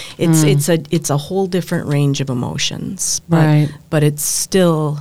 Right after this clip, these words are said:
Speaker 1: a very, very fulfilling career because we make dreams come true. It, it's a wonderful thing. At, at the end of the day, you make lifelong friends. It's, to go back in, in the other direction,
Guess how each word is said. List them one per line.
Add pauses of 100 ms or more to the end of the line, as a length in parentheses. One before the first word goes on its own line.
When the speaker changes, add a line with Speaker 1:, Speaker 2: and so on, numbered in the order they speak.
Speaker 1:
a (240)
very,
very
fulfilling (480)
career
because
we
make
dreams
come
true.
It,
it's
a
wonderful
thing.
At, (300)
at
the
end
of
the
day,
you
make
lifelong
friends.
It's, (400)
to
go
back (180)
in,
in
the
other
direction,